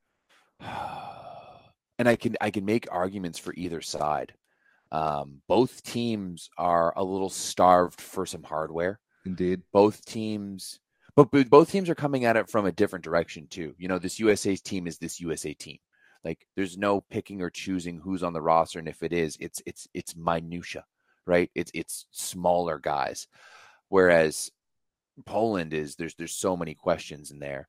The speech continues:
Speaker 1: and there's, there's so much turnover, and whereas U S A has, has been the same team for a long time.
Speaker 2: We also don't know, for the record, we don't know how, uh, how close to healthy Bartosz Kurek is.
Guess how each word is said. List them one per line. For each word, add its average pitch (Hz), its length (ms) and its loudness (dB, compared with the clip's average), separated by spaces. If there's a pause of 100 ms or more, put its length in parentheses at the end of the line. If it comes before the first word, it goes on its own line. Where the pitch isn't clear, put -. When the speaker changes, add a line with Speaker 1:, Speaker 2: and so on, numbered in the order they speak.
(260)
Speaker 1:
and 76 460 -4 (140)
there's, 82 200 -6
there's 87 200 -6
so 92 120 -2
much 87 280 -6
turnover, 78 560 -4
and 71 160 -10
whereas 73 380 -6
U 82 160 -4
S - 120 -10
A 78 120 -2
has, 67 140 -6
has 76 280 -6
been 80 120 -8
the 73 80 -12
same 76 280 -12
team 73 200 -14
for 65 140 -16
a 65 80 -10
long 67 300 -12
time. - 160 -4
Speaker 2:
We 117 80 4
also 117 320 4
don't 113 320 6
know, 107 280 4
for 98 180 -2
the 92 100 2
record, 92 400 2
we 95 100 2
don't 104 260 2
know 101 220 4
how, 95 400 4
uh, 85 220 4
how 101 120 0
close 98 280 -4
to 95 80 -10
healthy 95 280 0
Bartosz 82 460 -4
Kurek 78 400 -8
is. - 320 -12